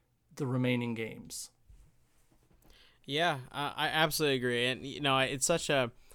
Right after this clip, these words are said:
Speaker 2: I had to bring it up 'cause I've now heard it for three straight weeks, or e-,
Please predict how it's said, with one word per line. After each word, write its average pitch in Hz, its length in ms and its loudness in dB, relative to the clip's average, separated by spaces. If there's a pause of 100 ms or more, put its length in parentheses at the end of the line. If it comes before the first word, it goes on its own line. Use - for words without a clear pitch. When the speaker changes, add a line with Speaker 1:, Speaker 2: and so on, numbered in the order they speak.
(140)
Speaker 2:
I 175 120 4
had 190 100 4
to 170 60 2
bring 143 220 2
it 127 80 2
up 123 140 0
'cause 131 140 -2
I've 139 160 4
now 139 320 4
heard 131 240 0
it 127 100 -2
for 113 500 -4 (260)
three 151 220 -2
straight 131 340 -4
weeks, - 440 -8 (160)
or 147 240 2
e-, 160 60 2